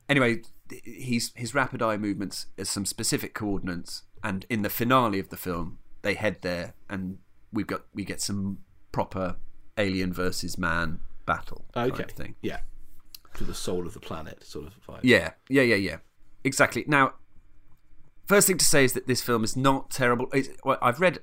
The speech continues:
Speaker 1: I've since watching it and sort of, like, coming to my own conclusions, 'cause
Speaker 2: Yeah.
Speaker 1: I kind of avoid reviews beforehand. I've read a few reviews, and just,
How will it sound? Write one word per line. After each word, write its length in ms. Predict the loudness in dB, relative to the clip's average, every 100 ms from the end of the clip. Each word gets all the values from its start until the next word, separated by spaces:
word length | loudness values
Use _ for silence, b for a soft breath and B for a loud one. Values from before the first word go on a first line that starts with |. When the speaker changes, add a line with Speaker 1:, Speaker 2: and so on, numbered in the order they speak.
| -4
Speaker 1:
I've 200 | -4 -4
since 340 | -4 -4 -4 -4
watching 400 | -2 -2 -2 -4
it 100 | -4
and 100 | -4
sort 160 | -4
of, 120 | -4 -6
like, 160 | -6 -4
coming 240 | -2 -2
to 100 | -2
my 120 | 0
own 120 | 0
conclusions, 800 | -2 -6 0 2 0 -6 -8 -8
'cause 120 | -4
Speaker 2:
Yeah. 60 | -4
Speaker 1:
I 40 | 0
kind 160 | 0
of 40 | 0
avoid 340 | 0 2 2
reviews 340 | 2 -2 0 -2
beforehand. 600 | -4 -2 0 -2 -8 -10 B B -2
I've 120 | 0
read 120 | 0
a 40 |
few 300 | 0 0 2
reviews, 520 | 0 -4 -8 -6 -8 -8
and 120 | -6
just, 340 | -6 -6 -10